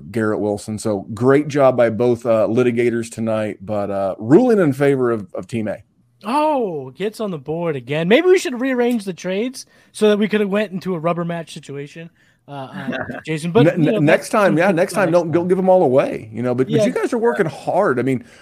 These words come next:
Speaker 1: when, when, when people, think about this for a second. When, when you hire a lawyer like our friend Harry Snowman in, in the chat, you know, when you scratch that check, when you get done with those services, remember that those services are very valuable. So kudos to both you guys for, uh,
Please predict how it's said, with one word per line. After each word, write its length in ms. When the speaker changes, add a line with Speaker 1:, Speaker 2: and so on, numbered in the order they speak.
Speaker 1:
when, 160
when, 140
when 180
people, 580
think 200
about 260
this 140
for 60
a 20
second. 160
When, 120
when 120
you 100
hire 320
a 60
lawyer 360
like 200
our 100
friend 240
Harry 260
Snowman 460
in, 140
in 160
the 80
chat, 500
you 60
know, 120
when 140
you 100
scratch 440
that 200
check, 320
when 140
you 40
get 140
done 140
with 100
those 160
services, 480
remember 320
that 200
those 200
services 480
are 80
very 220
valuable. 480
So 320
kudos 380
to 100
both 260
you 80
guys 400
for, 400
uh, 200